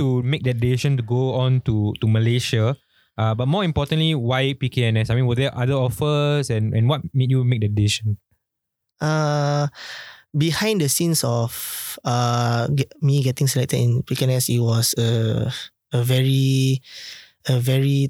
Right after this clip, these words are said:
Speaker 2: tough journey, you
Speaker 1: Mm.
Speaker 2: know. Uh, I had a good two years with Home United,
Speaker 1: Yep.
Speaker 2: twenty sixteen, twenty seventeen. So, you know, Coach Aidil was there, uh, Coach Philip was there. Um, you know,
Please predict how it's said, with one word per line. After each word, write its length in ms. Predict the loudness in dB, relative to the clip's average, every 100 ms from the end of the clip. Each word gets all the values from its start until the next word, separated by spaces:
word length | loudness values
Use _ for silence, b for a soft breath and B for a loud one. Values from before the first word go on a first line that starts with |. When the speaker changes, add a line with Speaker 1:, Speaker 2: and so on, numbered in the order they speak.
| -2
Speaker 2:
tough 280 | -2 -2 -2 -2
journey, 480 | 0 2 2 0 -4 _
you 100 | 0
Speaker 1:
Mm. 40 |
Speaker 2:
know. 160 | 2 2 0
Uh, 480 | 0 2 2 2 0 -2 B B B B B B _
I 100 | 0 2
had 160 | 0 0
a 120 | 0
good 320 | 2 2 0 -2 _ -4
two 120 | 0
years 360 | 0 0 0
with 120 | -2 0
Home 80 | 0 2
United, 280 | 2 -2 -4
Speaker 1:
Yep. 120 | _
Speaker 2:
twenty 440 | -2 2 4 4 2
sixteen, 520 | 0 -2 0 2 2
twenty 180 | 2 0
seventeen. 480 | 2 0 0 0 0 B B B B
So, 440 | -4 0 0 0
you 100 | 0
know, 140 | 0 0
Coach 200 | -2 -2
Aidil 240 | 0 0 0
was 120 | 0
there, 320 | 0 0 0 -2 -6 -2
uh, 180 | -2 0
Coach 200 | -2 -2
Philip 220 | 0 0
was 160 | 0 0
there. 240 | 2 0 -2 B B B B -2
Um, 640 | 0 2 2 2 2 0 0
you 60 |
know, 300 | 0 2 0